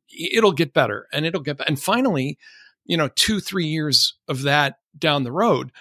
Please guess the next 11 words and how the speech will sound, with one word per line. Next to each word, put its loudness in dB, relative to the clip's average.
it's 0
psychologically 2
impossible 2
for -4
a 0
lot 0
of -6
these -4
people 0
to 0
say, 2